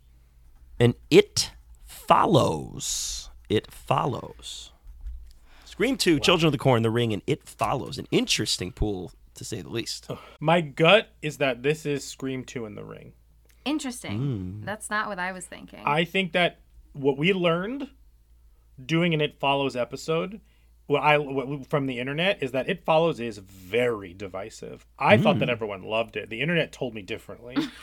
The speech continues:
Speaker 2: Um,
Speaker 1: Wow. Well, you
Speaker 2: I
Speaker 1: get a
Speaker 2: did
Speaker 1: couple,
Speaker 2: not
Speaker 1: couple
Speaker 2: know.
Speaker 1: bad reviews? <laughs>
Speaker 2: W-, well, no, just, like, people are just like, "Oh, I don't like this movie," or, or, like,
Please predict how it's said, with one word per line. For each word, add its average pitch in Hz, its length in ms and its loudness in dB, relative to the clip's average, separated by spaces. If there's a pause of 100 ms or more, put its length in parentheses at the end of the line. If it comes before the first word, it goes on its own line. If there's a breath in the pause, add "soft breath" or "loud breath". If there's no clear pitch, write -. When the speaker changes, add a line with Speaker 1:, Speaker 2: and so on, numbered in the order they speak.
(300 loud breath)
Speaker 2:
Um, 110 220 4
Speaker 1:
Wow. 156 340 2
Well, - 140 0
you 127 60 6
Speaker 2:
I 147 40 8
Speaker 1:
get - 80 6
a - 40 2
Speaker 2:
did 117 80 -8
Speaker 1:
couple, 131 260 6
Speaker 2:
not - 40 -4
Speaker 1:
couple 147 200 8
Speaker 2:
know. - 20 -2
Speaker 1:
bad 151 220 10
reviews? 143 540 6
<laughs> - 720 8
Speaker 2:
W-, 151 280 0
well, 160 260 10
no, 196 280 6
just, 180 160 -2
like, 185 180 6
people 196 160 2
are 185 60 2
just 170 80 2
like, 160 100 2
"Oh, 147 140 6
I 143 80 6
don't 139 160 2
like 123 180 0
this - 220 -12
movie," 120 340 -6
or, 120 260 0
or, 131 280 0
like, 131 260 -2